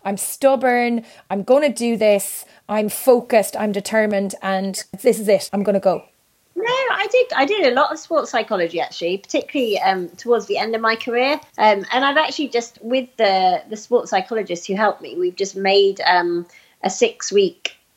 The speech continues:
Speaker 2: uh, like, video course, Iron Mind, um, which takes people through much of the process that I did. So I, I would, I never faked any of my emotions at races. But,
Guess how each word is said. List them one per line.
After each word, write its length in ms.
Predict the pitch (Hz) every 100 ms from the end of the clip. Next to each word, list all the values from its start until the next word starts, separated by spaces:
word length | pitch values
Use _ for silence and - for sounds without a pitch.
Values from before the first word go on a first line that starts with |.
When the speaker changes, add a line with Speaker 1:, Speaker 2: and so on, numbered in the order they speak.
| _
Speaker 2:
uh, 420 | 196 175 175 170 160
like, 220 | 196 185 190
video 280 | 226 233
course, 400 | 240 285 294 285
Iron 280 | - 226 220
Mind, 500 | 220 226 254 285 285 -
um, 400 | 208 196 190 180 - _ _ _ -
which 360 | 202 226 - -
takes 340 | - 240 202 -
people 360 | 220 196 180
through 580 | 170 214 190 185 175 170 -
much 320 | 185 185 -
of 80 | 175
the 80 | 170
process 500 | 185 175 180 165 -
that 200 | 180 - -
I 180 | 185 190
did. 260 | 226 247
So 220 | - 240 240 - - - - -
I, 280 | 285 311 226
I 140 | 269
would, 280 | 285 262 240 - _ _
I 100 | 233
never 260 | 254 269 240
faked 400 | - 247 180 -
any 180 | 185 180
of 80 | 175
my 140 | 175
emotions 600 | 180 180 - 147 139 143
at 140 | -
races. 580 | 180 180 - 92 131 170 - _ _ _
But, 180 | 214